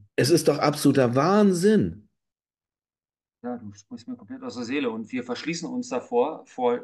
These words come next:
Speaker 2: diesen ganzen anderen Problemen, die wir ja auch noch haben. Also die, die ganze Gesellschaft, ähm, kann das nicht mehr tragen. Der Sozialstaat kann das nicht mehr tragen. Wir haben ja angeblich gar kein Geld, ja. Es, Habeck stellt sich hin und sagt, es fehlen drei Milliarden.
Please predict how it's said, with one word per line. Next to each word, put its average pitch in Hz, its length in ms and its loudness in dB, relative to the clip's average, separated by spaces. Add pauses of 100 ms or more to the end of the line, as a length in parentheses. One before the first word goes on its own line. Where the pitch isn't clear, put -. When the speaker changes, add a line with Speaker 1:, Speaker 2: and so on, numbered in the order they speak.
Speaker 2:
diesen 120 260 -6
ganzen 143 320 -6
anderen 143 300 -2
Problemen, 120 420 -6
die 113 140 -8
wir - 80 -4
ja - 100 -2
auch 131 120 -4
noch 139 200 -4
haben. 107 300 -4
Also 110 300 -8
die, - 200 -20 (180)
die 123 80 -10
ganze 135 300 -6
Gesellschaft, 127 640 -4 (140)
ähm, 120 400 -6 (420)
kann 165 260 -6
das 147 220 -4
nicht 139 240 -12
mehr 135 100 -2
tragen. 127 560 -8 (180)
Der 123 100 -4
Sozialstaat 127 760 -4
kann 147 240 -8
das 147 200 -8
nicht - 160 -18
mehr 131 80 -8
tragen. 139 500 -6
Wir 110 140 -10
haben 135 340 -4 (160)
ja 127 120 -4
angeblich 131 280 -8
gar 143 100 0
kein 139 160 -2
Geld, 147 340 4
ja. 143 220 -2
Es, 123 320 -14
Habeck 135 300 -4
stellt 135 160 -6
sich 131 140 -12
hin 139 140 -2
und 127 40 -4
sagt, 127 240 -6
es - 320 -18
fehlen 131 200 -6
drei 127 180 0
Milliarden. 135 560 0